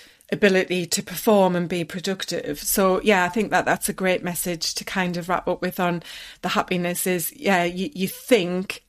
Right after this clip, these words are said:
that the things you need to do will bring happiness. Actually, we need to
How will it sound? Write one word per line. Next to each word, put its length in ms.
that 320
the 80
things 500
you 80
need 240
to 80
do 260
will 200
bring 260
happiness. 500
Actually, 440
we 100
need 360
to 360